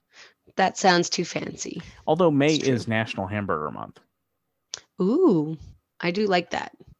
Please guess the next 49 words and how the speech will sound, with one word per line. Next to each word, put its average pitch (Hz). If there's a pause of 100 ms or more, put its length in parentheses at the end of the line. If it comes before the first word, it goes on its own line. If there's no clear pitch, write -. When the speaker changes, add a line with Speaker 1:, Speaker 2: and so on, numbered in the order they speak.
(160)
Speaker 2:
Yeah, - (200)
I've 87 (460)
Speaker 1:
We 196
should 226
Speaker 2:
so 185
Speaker 1:
have 151
to, 190
now 196
we, 196
uh, 170 (280)
maybe 233
next 220
week 214
we 214
have 180
to 180
do 175 (160)
a 170
rundown 180
of 160
the 170
top 170
places 156
like 151
we 156
did 156
with 160
our, - (240)
our -
ch-, - (240)
chicken 175 (120)
locations. - (320)
Speaker 2:
That 92
we 311
could 80
do. 76 (420)
And 113
we 127
just 156
had 233
a, 220 (220)
Speaker 1:
<laughs> -
Speaker 2:
we 123
just 165
had 131
a 110
new 107
White 87
Castle. 80